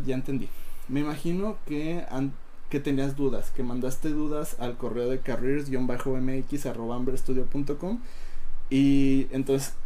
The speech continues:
el, en automático se te mandaron las pruebas. Pero si te, si tienes dudas, más bien hay que mandarlas a hola guion bajo M X arroba amber studio punto com, porque si no,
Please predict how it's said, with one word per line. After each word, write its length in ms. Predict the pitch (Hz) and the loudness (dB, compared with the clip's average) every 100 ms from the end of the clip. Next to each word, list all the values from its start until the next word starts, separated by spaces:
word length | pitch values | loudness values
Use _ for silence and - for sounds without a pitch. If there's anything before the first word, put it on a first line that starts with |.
| - - - - | -4 -6 -6 -4
el, 520 | 127 139 135 135 131 131 | 0 2 4 2 0 -2
en 120 | 139 | -2
automático 580 | 139 135 135 131 143 151 | -2 0 2 4 2 2
se 80 | 143 | 0
te 120 | 131 | -2
mandaron 340 | 123 113 113 117 | -2 0 0 0
las 140 | 120 | -2
pruebas. 340 | - 147 131 - - - - | -4 -2 2 6 8 8 8
Pero 140 | 135 | 8
si 100 | 135 | 8
te, 220 | 143 147 - | 4 0 2
si 100 | 143 | 2
tienes 320 | 165 190 202 | 4 0 -2
dudas, 340 | 214 202 208 | -2 0 2
más 300 | 143 139 135 | 4 4 4
bien 320 | 143 147 151 - - - | 2 0 0 2 4 6
hay 160 | 123 | 6
que 100 | 120 | 4
mandarlas 600 | 147 139 123 120 123 - | 2 2 4 8 8 8
a 200 | 117 - - | 8 8 10
hola 320 | 143 165 - - | 12 12 12 12
guion 180 | 131 | 12
bajo 280 | 127 - 143 | 12 8 6
M 240 | 139 139 139 | 8 8 10
X 320 | - 185 - | 8 4 2
arroba 440 | 117 117 120 135 - | 2 2 4 6 8
amber 240 | 127 127 | 8 6
studio 300 | - 131 135 | 2 0 0
punto 320 | - 127 123 | 2 4 4
com, 200 | - 120 | 6 6
porque 180 | 117 123 | 6 4
si 140 | - | 0
no, 200 | 120 123 | 0 -4